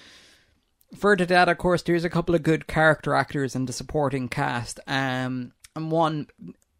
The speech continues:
major standout for me has always been, uh, Vera Miles, who was originally the, um,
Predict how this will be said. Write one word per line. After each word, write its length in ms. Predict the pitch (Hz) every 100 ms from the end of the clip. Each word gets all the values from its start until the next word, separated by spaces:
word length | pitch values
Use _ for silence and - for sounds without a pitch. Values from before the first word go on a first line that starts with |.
| -
major 400 | 156 160 160 160
standout 480 | - 151 151 143
for 140 | 143 139
me 300 | 135 131 131
has 180 | 127 123
always 280 | 139 139 131
been, 220 | 139 127
uh, 160 | 120
Vera 280 | 120 147 135
Miles, 480 | 131 135 147 160 - _ - - _ _ _ _ -
who 440 | 165 156 151 143 - _ _ _ _ _ -
was 180 | 170 170
originally 600 | 170 190 185 175 165 147
the, 540 | 147 147 143 139 135
um, 720 | - 135 131 127 123 120 117